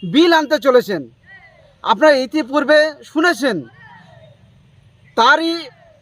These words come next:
বিরুদ্ধে পশ্চিমবাংলায় একটি নূতন সংগঠন তৈরি হতে চলেছে। তারই প্রস্তুতি সভা হচ্ছে আগামী দশ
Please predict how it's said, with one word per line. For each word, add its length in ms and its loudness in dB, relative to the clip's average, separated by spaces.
বিরুদ্ধে 540 2
পশ্চিমবাংলায় 840 2
একটি 220 -8
নূতন 380 2
সংগঠন 500 0
তৈরি 240 2
হতে 220 -6
চলেছে। 300 0
তারই 280 0
প্রস্তুতি 440 -2
সভা 320 0
হচ্ছে 280 0
আগামী 500 0
দশ 280 2